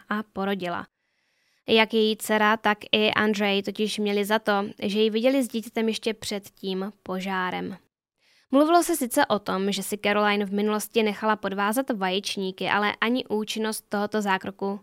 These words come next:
není vždy stoprocentní. Riziko otěhotnění po podvazu vaječníku se obvykle udává jako méně než jedno procento během prvních deseti let po zákroku. Dochází k tomu tedy vzácně, ale může se to stát.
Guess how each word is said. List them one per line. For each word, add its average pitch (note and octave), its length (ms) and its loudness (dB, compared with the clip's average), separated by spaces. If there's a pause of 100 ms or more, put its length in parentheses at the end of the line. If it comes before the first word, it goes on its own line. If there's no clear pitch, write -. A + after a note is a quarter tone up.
(180)
není C#4 380 0
vždy G#3 200 -2
stoprocentní. - 880 -8 (540)
Riziko A#3+ 400 6 (100)
otěhotnění G#3 760 2
po F#3+ 220 -4
podvazu G#3 460 0
vaječníku G3 600 -4
se - 140 -4
obvykle C#4+ 360 -2
udává A3 640 0 (260)
jako B3 260 4
méně A#3 420 4
než A#3 320 2
jedno G3 260 -2
procento F#3+ 600 -6
během G3 280 -4
prvních C4 400 0
deseti G#3+ 560 -8
let F#3+ 340 -8
po G3 100 -4
zákroku. A#3 600 -2 (480)
Dochází A#3+ 400 4
k - 60 -8
tomu A#3 220 0
tedy A#3 320 2
vzácně, G3 640 0
ale C#4 320 2 (100)
může A3+ 460 2
se - 120 -12
to F3+ 120 -10
stát. - 360 -8